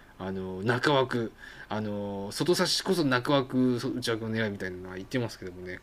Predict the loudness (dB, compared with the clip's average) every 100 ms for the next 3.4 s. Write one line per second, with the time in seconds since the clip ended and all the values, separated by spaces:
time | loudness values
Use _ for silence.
0 | 2 4 6 6 4 4 6 6 4 -6
1 | -6 -6 -6 -6 -12 -16 -16 -14 -4 0
2 | 2 2 2 2 2 2 0 -2 -2 -4
3 | -8 -10 -12 -16